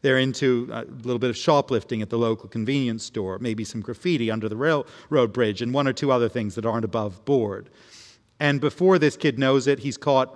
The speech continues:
red-handed when the authorities show up, when the police arrive, and his so-called friends suddenly,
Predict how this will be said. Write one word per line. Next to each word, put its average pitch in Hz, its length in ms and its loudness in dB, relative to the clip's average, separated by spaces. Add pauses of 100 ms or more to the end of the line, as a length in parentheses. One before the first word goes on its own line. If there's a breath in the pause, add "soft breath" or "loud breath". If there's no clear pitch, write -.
red-handed 131 880 -2 (480 soft breath)
when 123 260 -2
the 120 80 2
authorities 113 460 0
show 113 200 -2
up, 104 200 -8
when 113 100 -4
the 110 80 -6
police 113 320 -4
arrive, 98 460 -8
and 139 100 -8
his 123 160 -4
so-called 131 420 -2
friends 113 300 -4
suddenly, 107 480 -6